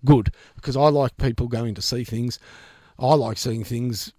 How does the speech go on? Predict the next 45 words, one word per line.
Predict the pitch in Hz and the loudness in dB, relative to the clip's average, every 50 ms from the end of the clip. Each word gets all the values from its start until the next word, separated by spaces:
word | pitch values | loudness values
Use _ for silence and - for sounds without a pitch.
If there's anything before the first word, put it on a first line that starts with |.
| _ _ _ _ | _ _ _ _
almost | 143 131 127 117 113 117 - - - - | -2 0 0 0 0 0 -2 -2 -4 -2
as | 120 113 104 95 120 | -2 -2 -2 -2 -4
a | 101 | -4
blank | 101 113 113 117 107 92 - | -4 -2 -2 -2 -2 -4 -6
slate, | - - 127 123 120 104 85 - | -6 -2 0 0 0 0 -2 -6
so | - | -8
it's | 117 - | -8 -4
gonna | - 143 131 | -2 -2 -2
be | 117 110 | 0 -2
very | 104 113 113 104 98 | -2 -2 -2 -2 -2
hard | 110 110 101 - | -2 -2 -4 -6
to | - | -10
give | 107 107 127 110 | -6 -4 -2 -2
you | 120 107 | 0 0
much | 113 120 113 - - | 0 0 -2 -4 -6
information | 113 101 92 104 110 117 120 110 - 113 107 | -10 -10 -10 -8 -6 -6 -6 -6 -6 -4 -4
other | 113 120 139 | -4 -4 -4
than | 135 127 139 131 127 - | -4 -4 -4 -4 -4 -8
tell | - - 131 117 | -6 -6 -6 -4
you | 117 110 113 | -6 -8 -10
it's | - - | -12 -12
called | - 123 113 107 - | -12 -10 -12 -10 -8
Tell | - 147 143 143 | -6 -4 -4 -2
Me | 143 139 127 | -2 -2 -2
Who | 127 127 117 117 113 | -2 -2 -2 -2 -2
I | |
Am. | 110 110 120 139 196 240 - _ _ _ _ _ _ _ _ _ _ _ _ _ _ _ _ _ _ _ _ _ _ - - - _ _ _ _ _ _ _ _ _ _ _ _ _ _ _ _ _ _ _ _ _ _ _ _ | 0 0 0 0 0 -2 -6 _ _ _ _ _ _ _ _ _ _ _ _ _ _ _ _ _ _ _ _ _ _ -20 -20 -20 _ _ _ _ _ _ _ _ _ _ _ _ _ _ _ _ _ _ _ _ _ _ _ _
And | 123 120 117 113 113 113 113 113 110 110 107 - - _ _ _ | -4 -2 -2 -2 -2 -2 -2 -4 -6 -6 -10 -12 -18 _ _ _
the | - 113 | -14 -14
broad | 104 98 - 127 135 151 151 156 143 113 | -14 -10 -2 4 6 8 8 8 6 4
brush | 135 127 120 - | 0 0 0 -2
stroke, | - - - 127 113 110 104 | -4 -4 0 0 0 0 0
this | - 151 139 - | 0 -2 0 4
only | 160 135 123 123 120 113 110 | 4 4 4 4 2 0 0
is | 104 104 | 0 0
the, | 113 110 101 - - - - - - - - _ _ | -2 -2 -4 -4 -8 -16 -20 -20 -20 -20 -20 _ _
the | - 127 127 131 | -6 -4 -2 -2
entry | 147 151 139 - - 120 110 117 | -2 -2 -2 -2 -2 -2 -2 -2
into | 120 113 117 117 117 | -4 -4 -4 -4 -4
it, | 113 - - - | -4 -6 -8 -6
is | 127 120 120 120 117 110 101 - - - | -4 -2 -2 -2 -2 -4 -6 -8 -8 -8
it | - 131 123 | -8 -6 -6
is | 123 110 101 | -4 -6 -6
the | 123 117 | -8 -8
story | - - - - 165 170 170 170 170 160 165 | -8 -8 -2 0 2 4 4 4 4 2 2